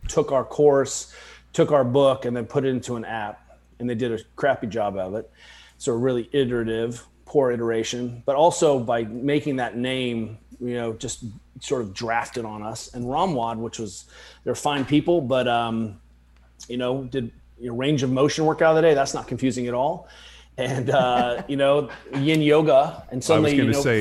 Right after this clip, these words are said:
Speaker 2: say Ashanti yoga. When I looked at it, I was like, "Oh, I, this was Ashanti yoga."
Speaker 1: It's Ashanti Yoga. That's exactly
Speaker 2: <laughs>
Speaker 1: right, which is, which is fantastic.
Speaker 2: Yeah, which
Speaker 1: And,
Speaker 2: is great.
Speaker 1: but, but once again, let me just say that that was a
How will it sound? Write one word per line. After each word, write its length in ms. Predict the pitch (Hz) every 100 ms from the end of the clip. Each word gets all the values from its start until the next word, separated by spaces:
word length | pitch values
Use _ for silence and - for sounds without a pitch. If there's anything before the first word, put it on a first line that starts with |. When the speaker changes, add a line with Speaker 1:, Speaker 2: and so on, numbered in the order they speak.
| 104 -
Speaker 2:
say 80 |
Ashanti 400 | 101 - 107 107
yoga. 440 | 98 107 147 95 101 95
When 160 | 101
I 60 | 95
looked 240 | 95 -
at 140 | 101 92
it, 60 |
I 60 | 95
was 160 | 98 110
like, 100 | 135
"Oh, 320 | 170 98 90
I, 100 | 87 87 - _
this 180 | - 95
was 160 | 101 95 - - - -
Ashanti 380 | 98 98 98 110
yoga." 280 | 143 104 - _ _ _ -
Speaker 1:
It's 100 | 135
Ashanti 340 | 123 131 139
Yoga. 180 | 147 151
That's 220 | 110 110
exactly 320 | 120 113 104
Speaker 2:
<laughs> 100 | 139
Speaker 1:
right, 140 | 170 117
which 180 | 139 170
is, 240 | 123 -
which 180 | 160 -
is 80 | 143
fantastic. 500 | 165 160 156 - -
Speaker 2:
Yeah, 80 | 170
which 120 | -
Speaker 1:
And, 60 | 139
Speaker 2:
is 80 |
great. 160 | 123 127
Speaker 1:
but, 320 | 113 - - - -
but 280 | - 139 -
once 280 | 135 147 160
again, 300 | 135 151 156
let 80 | 131
me 60 | 127
just 160 | 123
say 180 | - 131
that 380 | 127 117 - 90
that 360 | 117 127 - -
was 140 | 135
a 120 | 135